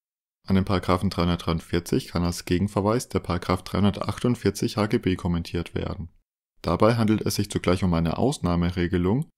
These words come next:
da eine Herabsetzung nach Paragraph dreihundertdreiundvierzig ausgeschlossen wird. Nach Paragraph dreihundertdreiundvierzig kann eine unverhältnismäßig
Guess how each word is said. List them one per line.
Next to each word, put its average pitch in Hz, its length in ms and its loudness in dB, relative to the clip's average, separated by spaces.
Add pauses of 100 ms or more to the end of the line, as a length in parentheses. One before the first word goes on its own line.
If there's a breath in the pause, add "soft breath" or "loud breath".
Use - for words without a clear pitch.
(120)
da 90 100 4
eine 95 200 4
Herabsetzung 101 680 0
nach 95 160 2
Paragraph 92 400 -2
dreihundertdreiundvierzig 90 1000 -2
ausgeschlossen 87 680 -4
wird. 82 200 -8 (1160)
Nach 95 140 0
Paragraph 95 440 2
dreihundertdreiundvierzig 92 920 -2
kann 92 160 0
eine 92 300 0
unverhältnismäßig 98 1040 2